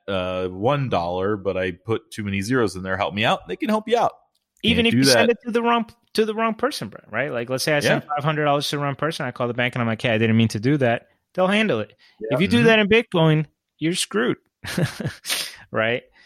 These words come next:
Speaker 2: Um,
Speaker 1: We've
Speaker 2: so
Speaker 1: all done that. Well, have, actually, Kareem may not have.
Speaker 3: The other
Speaker 2: Not
Speaker 3: day,
Speaker 2: yet.
Speaker 3: I sent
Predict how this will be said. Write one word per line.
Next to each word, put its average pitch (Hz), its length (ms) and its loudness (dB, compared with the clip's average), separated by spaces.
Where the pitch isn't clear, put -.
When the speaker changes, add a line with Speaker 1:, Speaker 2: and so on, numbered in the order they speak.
Speaker 2:
Um, 139 480 0
Speaker 1:
We've 98 200 0
Speaker 2:
so 110 120 6
Speaker 1:
all 147 460 2
done 143 320 -6
that. 110 320 -14
Well, 110 120 -4
have, 139 240 -2
actually, 147 320 -4
Kareem 120 280 -12
may 95 100 -12
not 90 200 -12
have. 78 240 -16
Speaker 3:
The 156 240 0
other 139 340 2
Speaker 2:
Not 127 100 0
Speaker 3:
day, 123 200 2
Speaker 2:
yet. 156 140 2
Speaker 3:
I 123 180 0
sent 123 480 -2